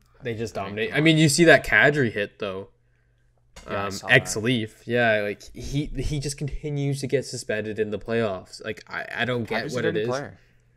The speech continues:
Speaker 2: Kadri's a dirty player.
Speaker 1: He is. Like, he, and he could be good, though, so he doesn't need to do this stuff. It's like Tom Wilson. He's, like, a good player, but he's,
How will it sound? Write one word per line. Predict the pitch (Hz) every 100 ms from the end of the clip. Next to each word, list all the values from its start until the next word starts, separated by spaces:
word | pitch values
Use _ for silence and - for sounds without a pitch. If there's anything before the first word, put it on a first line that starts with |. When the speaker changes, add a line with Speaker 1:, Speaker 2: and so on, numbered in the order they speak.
| _
Speaker 2:
Kadri's | - 120 147
a | 151
dirty | 151 151
player. | 147 135 143 -
Speaker 1:
He | - 196 202
is. | 151 104
Like, | 127 -
he, | 180 -
and | 190
he | 185
could | 269 381
be | 381
good, | - 214 226
though, | 139
so | 113 151
he | 151
doesn't | 185 147
need | 123 139
to | 156
do | 110 113
this | 139 160
stuff. | - 196 214
It's | 214
like | 208 190
Tom | 190 175
Wilson. | 156 165 - 107
He's, | 101 123 123
like, | 120 -
a | 131
good | 117 127
player, | 113 120 143
but | 107
he's, | 104